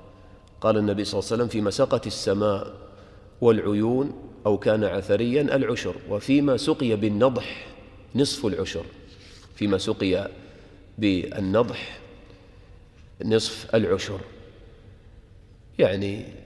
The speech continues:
إذا كانت المزرعة تسقى ب، آه، ال-، النضح، يعني، ال-، ال-، الإبل مثلا أو ال-، البقر التي، آه، يحمل عليها الماء، يعني، المهم تكون الكلفة من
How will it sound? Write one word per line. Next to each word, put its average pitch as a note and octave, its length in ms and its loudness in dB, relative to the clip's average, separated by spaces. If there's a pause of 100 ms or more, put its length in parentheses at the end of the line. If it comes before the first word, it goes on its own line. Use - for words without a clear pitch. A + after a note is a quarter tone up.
(200)
إذا G2+ 240 2
كانت G2 360 0
المزرعة F#2+ 440 2
تسقى F#2+ 480 0
ب، F#2+ 340 -2 (840)
آه، G2 840 -6 (200)
ال-، G#2 560 -12
النضح، G2 460 -2
يعني، F#2+ 420 -4
ال-، F#2+ 340 -12
ال-، - 300 -14
الإبل G2 720 -4
مثلا F#2+ 460 -6
أو F2+ 180 -6
ال-، G2 320 -12
البقر F#2+ 440 -2
التي، F#2 480 -8 (640)
آه، G2 280 0
يحمل G2+ 580 -2
عليها F#2+ 600 -4
الماء، G2 560 -4
يعني، B2+ 280 -2
المهم D3 420 0 (800)
تكون A#2+ 300 0
الكلفة A2 460 0
من G2+ 280 -2